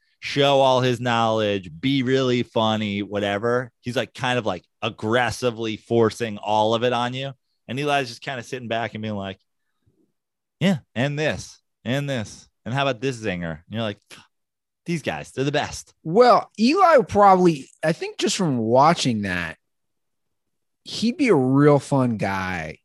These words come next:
Speaker 2: You might say in your head, "Hey, I'd rather go out and party with Peyton."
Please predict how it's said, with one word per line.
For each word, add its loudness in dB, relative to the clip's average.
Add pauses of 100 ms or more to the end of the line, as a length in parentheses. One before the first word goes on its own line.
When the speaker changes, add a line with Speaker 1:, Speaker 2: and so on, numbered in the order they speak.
(720)
Speaker 2:
You 4
might 2
say 4
in 4
your 4
head, 4 (120)
"Hey, 2
I'd 2
rather 2
go -4
out -2
and -16
party -6
with -14
Peyton." -2